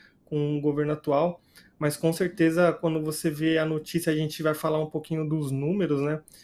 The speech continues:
Ele acaba surpreendendo um pouquinho e deixou o mercado um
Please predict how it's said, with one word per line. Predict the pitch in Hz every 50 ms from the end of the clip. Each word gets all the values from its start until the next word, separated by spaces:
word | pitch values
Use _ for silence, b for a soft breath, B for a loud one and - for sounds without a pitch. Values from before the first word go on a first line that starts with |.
| b b _ -
Ele | 143 143 147
acaba | 147 147 147 147 147 151 151
surpreendendo | - - 175 165 165 - 175 175 175 170 160 151 156 160 165 165
um | 165 160
pouquinho | - 165 156 - - - 156 156 170 170
e |
deixou | 160 165 165 165 - 170
o | 165 170
mercado | 170 160 160 - 156 156 160 170
um | 165